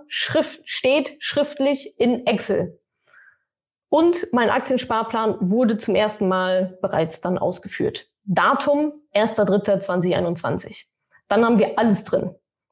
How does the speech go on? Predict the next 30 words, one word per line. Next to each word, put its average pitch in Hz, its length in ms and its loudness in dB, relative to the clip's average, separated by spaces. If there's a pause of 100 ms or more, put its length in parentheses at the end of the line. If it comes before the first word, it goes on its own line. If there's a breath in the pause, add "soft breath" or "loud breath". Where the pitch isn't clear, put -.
Es 190 140 2
ist 185 140 0
sehr 208 280 4
spezifisch, 302 960 0
wann 202 260 4
ist 240 200 0
das 240 140 -2
Ziel 233 180 2
erreicht. 190 500 2
Und 202 160 0
zwar, 226 420 2
wenn 196 140 2
ich - 120 0
einen 170 100 0
schriftlichen 262 440 2
Finanzplan 302 720 0
<laughs> 240 140 0
habe 254 320 4 (480 loud breath)
und 330 300 2
wenn 269 140 4
mein 269 160 2
Aktiensparplan 175 720 -2
läuft. 233 420 2 (100)
Laufen 294 680 2
heißt, 254 400 0
er 202 140 2
wurde 220 160 2
bereits 226 320 -2
ausgeführt. 180 560 -2
Nicht, 220 260 0